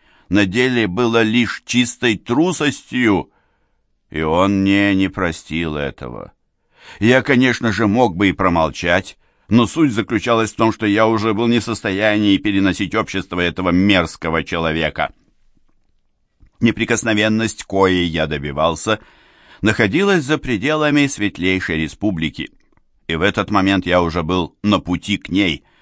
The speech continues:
Оставалось лишь достичь ее не только душой, но и телом.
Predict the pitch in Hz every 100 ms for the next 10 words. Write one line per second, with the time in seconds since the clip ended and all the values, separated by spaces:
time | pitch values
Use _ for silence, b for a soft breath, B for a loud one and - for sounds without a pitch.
0 | b b b b 92 - 76 92 98 98
1 | - 104 98 - 95 85 - 101 - 87
2 | 87 82 78 67 87 95 82 92 80 76
3 | 82 87 85 - _ _ - 80 85 76
4 | - 95 82 67